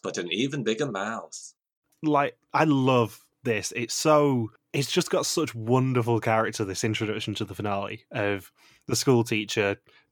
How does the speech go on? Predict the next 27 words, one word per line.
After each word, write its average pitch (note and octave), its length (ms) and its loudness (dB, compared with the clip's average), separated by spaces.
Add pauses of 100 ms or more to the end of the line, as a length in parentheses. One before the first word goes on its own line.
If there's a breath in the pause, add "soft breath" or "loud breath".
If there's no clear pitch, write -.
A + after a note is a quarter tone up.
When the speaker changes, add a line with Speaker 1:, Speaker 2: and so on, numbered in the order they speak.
Speaker 2:
doing A#2+ 280 2
a A2+ 60 2
presentation, A2 640 0
introducing A2+ 540 0
the G#2 80 -2
final G2+ 300 0
three, G#2 360 -4
and, G2+ 220 -8 (520)
let's F3+ 200 0
be C3 100 -2
honest, A2 400 0 (180 soft breath)
chatting A2+ 280 0
shit A#2+ 240 0
about G2+ 280 -4
them. - 120 -18 (360)
Speaker 1:
And C#3+ 140 2
using, C#3+ 260 4
like, A#2 180 4
old A#2 180 6
school A2+ 360 4
slides, G2 640 2
too, F#2+ 380 2
which F2 200 -2
is F2 140 -6
my F2 220 -2
favorite E2 360 -2
part, D#2 300 -4